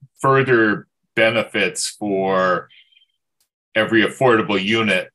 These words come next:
you bring into the district. So, um, we haven't really quantified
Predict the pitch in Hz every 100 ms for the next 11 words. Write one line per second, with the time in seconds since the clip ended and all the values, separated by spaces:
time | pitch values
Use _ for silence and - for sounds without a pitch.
0 | _ _ _ _ _ 95 - 107 135 190
1 | - 85 73 64 - - - - - _
2 | _ _ _ _ _ _ _ _ _ _
3 | _ _ _ _ _ _ _ - - 90
4 | 87 85 82 82 85 85 80 80 78 78
5 | 80 _ _ _ _ 92 87 - 98 95
6 | 98 107 101 90 - - 113 113 110 -
7 | 101 85 80